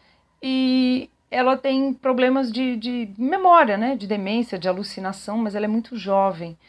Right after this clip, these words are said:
É, se a gente ficar contando aqui, a gente estraga, assim, esse desenrolar lento do filme. Mas são três histórias que falam muito desses dramas que parecem que tão longe da gente, mas tão sempre meio próximas, né?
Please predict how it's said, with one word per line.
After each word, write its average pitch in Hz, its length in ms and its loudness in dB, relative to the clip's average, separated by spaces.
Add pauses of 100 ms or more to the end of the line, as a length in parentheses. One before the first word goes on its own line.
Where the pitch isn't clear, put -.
(300)
É, 165 400 -6
se 156 100 -8
a 226 60 0
gente 254 140 -2
ficar 262 180 -4
contando 233 300 -2
aqui, 208 140 -6
a 240 60 -4
gente 226 200 -2
estraga, 190 360 0
assim, 180 220 -6
esse 180 180 -14
desenrolar 180 600 0
lento 175 360 -4
do 165 80 -12
filme. 156 400 -14 (300)
Mas 220 160 -2
são 269 160 0
três 262 320 2
histórias 262 500 -2
que - 140 -14
falam 240 280 -4
muito 233 280 -4
desses 240 340 -8
dramas 208 380 -4
que - 100 -20
parecem 214 680 -4
que - 80 -20
tão 208 180 -10
longe 190 240 -6
da 180 140 -4
gente, 180 340 -10
mas 202 160 -6
tão 208 220 -10
sempre 185 420 -14
meio 190 300 -6
próximas, 151 580 -8
né? 156 140 -18